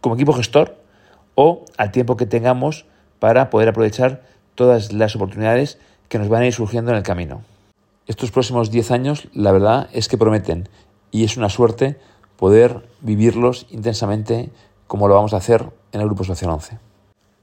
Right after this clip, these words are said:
Nos planteamos objetivos importantes, superar los dos mil millones de ventas, tener una plantilla cercana a las cincuenta mil personas, de las cuales un cuarenta por ciento como mínimo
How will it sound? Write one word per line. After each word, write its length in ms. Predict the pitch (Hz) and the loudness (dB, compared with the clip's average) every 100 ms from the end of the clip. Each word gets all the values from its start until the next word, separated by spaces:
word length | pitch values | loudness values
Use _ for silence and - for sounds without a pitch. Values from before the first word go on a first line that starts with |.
| _ _ _ | _ _ _
Nos 160 | - 104 | -10 -4
planteamos 560 | 113 104 117 139 151 - | -2 0 0 0 -4 -8
objetivos 560 | 123 113 117 131 143 - | -8 -6 -2 0 0 -2
importantes, 760 | 131 110 107 117 107 101 - - _ _ - | -8 -6 -4 -6 -6 -8 -10 -18 _ _ -10
superar 580 | 123 107 117 143 139 _ - | -2 4 6 4 0 _ -4
los 180 | 123 113 | -2 -2
dos 160 | 110 | -4
mil 200 | 123 135 | -2 -4
millones 680 | 135 123 135 147 147 - _ _ _ _ _ _ _ _ _ _ _ _ | -2 0 0 -2 -6 -12 _ _ _ _ _ _ _ _ _ _ _ _
de 140 | 123 120 | 0 2
ventas, 680 | 123 110 98 98 - - _ _ _ _ _ _ | 2 0 -2 -2 -10 -18 _ _ _ _ _ _
tener 360 | 117 123 135 - | -4 0 0 -2
una 200 | 135 127 | -4 -2
plantilla 400 | 120 113 135 139 | -2 -2 0 0
cercana 460 | 120 117 123 135 147 | -2 -4 -2 -2 -6
a 180 | - | -6
las 140 | 110 101 | -8 -8
cincuenta 340 | 110 107 107 | -8 -6 -6
mil 140 | 117 117 | -6 -2
personas, 580 | 107 - 123 95 87 - _ _ _ | -2 0 -4 -4 -8 -14 _ _ _
de 120 | - 104 | -4 -4
las 140 | 92 | 0
cuales 420 | 131 127 151 - _ _ _ | 0 2 0 -6 _ _ _
un 100 | 131 | -4
cuarenta 260 | 123 127 120 | 0 2 2
por 140 | 113 | 2
ciento 280 | 107 123 117 | 0 -2 -4
como 180 | 117 113 | -2 -4
mínimo 400 | 120 131 143 | -4 -2 -4